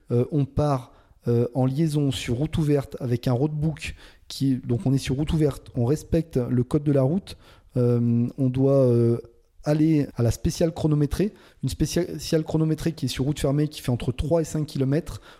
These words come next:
où là, il faut rouler le plus vite possible. Quand on sort de cette spéciale chronométrée, on est à nouveau sur route ouverte, donc on respecte le code de la route. On a toujours notre roadbook qui va nous permettre de pouvoir naviguer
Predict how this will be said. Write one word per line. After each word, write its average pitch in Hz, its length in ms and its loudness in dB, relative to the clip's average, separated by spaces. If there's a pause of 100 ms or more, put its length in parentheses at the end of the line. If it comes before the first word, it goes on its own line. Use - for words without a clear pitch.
(120)
où 127 60 2
là, 139 80 4
il 143 60 0
faut - 140 -6
rouler 127 180 0
le 117 120 0
plus - 240 -4
vite 160 180 -6
possible. 175 460 0 (280)
Quand 127 220 -4
on 127 80 2
sort 185 240 -2
de - 60 -14
cette 170 140 -6
spéciale 151 360 -2
chronométrée, 151 600 -2 (260)
on 120 140 2
est 131 40 4
à 139 60 2
nouveau 175 460 2 (180)
sur - 280 -6
route 147 220 -2
ouverte, 156 280 2
donc 135 180 -2
on 123 60 0
respecte 143 400 -2
le 151 60 0
code 147 180 0
de 139 80 2
la 135 80 4
route. 165 320 -2
On 127 100 0
a 120 60 0
toujours 170 320 -2
notre 160 220 0
roadbook 160 340 -2
qui - 120 -8
va 127 60 0
nous 131 100 2
permettre 147 460 0 (300)
de 123 80 2
pouvoir 131 380 0
naviguer 160 580 2